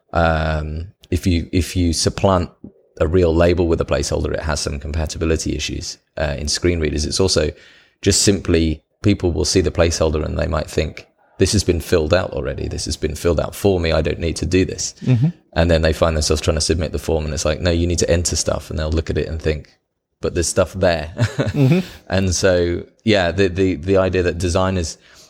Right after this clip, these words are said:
Speaker 1: designers think they're doing you a favor by tidying stuff away, but they're, they're actually just taking away all of the, all of the, um, confirmatory information, which actually explains to you how the <laughs> interface works. You
Speaker 2: Yeah.
Speaker 1: know, let's take away the labels 'cause they take up space,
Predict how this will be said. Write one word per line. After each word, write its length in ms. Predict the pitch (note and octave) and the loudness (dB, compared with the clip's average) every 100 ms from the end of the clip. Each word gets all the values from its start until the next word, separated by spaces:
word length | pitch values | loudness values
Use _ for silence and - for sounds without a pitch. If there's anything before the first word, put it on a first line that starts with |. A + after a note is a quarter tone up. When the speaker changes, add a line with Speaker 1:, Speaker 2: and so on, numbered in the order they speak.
| _ | _
Speaker 1:
designers 480 | G2+ F2+ G2 G2 F2+ | 0 2 4 2 0
think 160 | - G2 | -2 0
they're 100 | F2 | 0
doing 240 | F2 F2 | 0 0
you 120 | F2 D#2+ | -2 -2
a 40 | |
favor 640 | - F2 F2 D#2 E2 D#2 - - | 2 2 4 2 -2 -4 -12 -8
by 260 | D2+ E2 | 0 0
tidying 480 | D#2 - F#2 F2 E2+ | 0 0 2 2 0
stuff 260 | - D#2+ - | 0 -2 0
away, 260 | D#2+ E2+ | 0 0
but 120 | D#2 C#2 | 0 0
they're, 100 | E2 | 0
they're 240 | - E2+ | 2 0
actually 220 | F2+ - | 0 -2
just 160 | F2+ E2 | -2 0
taking 200 | F#2 E2 | 0 2
away 160 | E2+ C2+ | 0 2
all 180 | E2+ F2+ | 2 0
of 120 | - | 2
the, 220 | E2+ D#2+ _ _ _ _ - | 0 0 _ _ _ _ -2
all 180 | F2+ | 0
of 120 | F2 D2+ | 0 2
the, 300 | E2+ D#2+ - | 2 2 0
um, 340 | D2+ D2+ D2+ - - | -4 -4 -8 -12 -6
confirmatory 640 | F2 D#2+ F#2 D#2+ - F2 | -4 2 2 2 0 2
information, 580 | E2+ E2 F2+ E2+ - E2 | 2 2 2 2 0 -6
which 200 | D2 - | -4 -4
actually 560 | - - E2+ D#2 D#2+ - _ | -4 0 0 0 -2 -8 _
explains 460 | F2+ - F#2+ F2+ E2+ | -4 -2 0 0 0
to 80 | E2 | 0
you 60 | |
how 160 | D#2+ E2 | 0 0
the 140 | E2 E2+ | 0 0
<laughs> 20 | |
interface 520 | D#2+ F2 F#2+ - - | -2 -2 -2 -2 -2
works. 560 | F#2+ F#2 - - - - | 0 0 -2 -4 -2 2
You 60 | A#2 | 0
Speaker 2:
Yeah. 40 | |
Speaker 1:
know, 140 | - - - - - | 0 -12 -16 -10 -2
let's 140 | G#2 | 0
take 160 | - A2+ | 2 4
away 140 | G#2 | 4
the 100 | F2+ | 4
labels 400 | F2+ F2+ D#2+ D2+ - | 4 4 2 -2 -4
'cause 140 | D#2+ | 0
they 100 | E2 | 0
take 220 | F2 E2+ | 0 -2
up 100 | - | -4
space, 560 | - - D2 D#2 - | -4 -2 -2 -4 -10